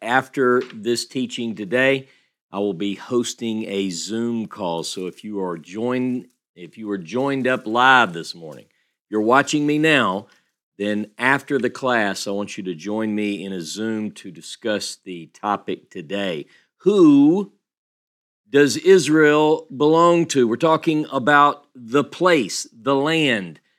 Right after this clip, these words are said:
By the way, in the description of this video, you will also find a sheet. In this sheet are several verses that you will need to follow along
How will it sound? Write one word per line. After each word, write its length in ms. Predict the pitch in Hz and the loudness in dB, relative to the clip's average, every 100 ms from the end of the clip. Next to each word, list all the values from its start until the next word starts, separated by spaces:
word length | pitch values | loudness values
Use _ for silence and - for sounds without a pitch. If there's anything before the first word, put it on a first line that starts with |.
| _ | _
By 80 | 139 | 0
the 80 | 147 | 2
way, 160 | 147 | 4
in 580 | 127 - 180 180 170 170 _ | 2 0 0 0 -2 -4 _
the 460 | 120 139 135 135 135 | -4 0 0 0 -4
description 580 | 123 120 - 170 - 143 | -6 -6 0 0 0 -4
of 80 | 143 | -2
this 200 | 143 123 | -2 -2
video, 420 | 120 151 135 127 | -2 2 4 4
you 180 | 123 120 | 2 0
will 140 | 117 | 0
also 320 | 123 123 127 120 | 0 -2 -4 -6
find 360 | 131 123 117 | -4 -4 -4
a 60 | 101 | -6
sheet. 480 | - - 127 92 _ _ _ _ _ | -8 -6 -8 -8 _ _ _ _ _
In 220 | - 127 131 | -6 -2 0
this 120 | 127 | 0
sheet 400 | - 139 123 - | -2 -2 -4 -4
are 180 | 113 107 | -4 -2
several 520 | 98 - 127 110 110 | -2 -2 -2 -2 -2
verses 680 | 87 107 117 113 110 101 - | -4 -2 -2 -2 -4 -6 -6
that 180 | 101 87 | -8 -6
you 160 | 107 | -4
will 200 | 107 101 | 0 0
need 420 | 95 107 110 92 - | 0 -2 -2 -4 -10
to 100 | 90 | -12
follow 480 | - 104 95 90 | -2 0 0 -2
along 540 | 85 92 135 143 139 | -4 -2 0 0 -2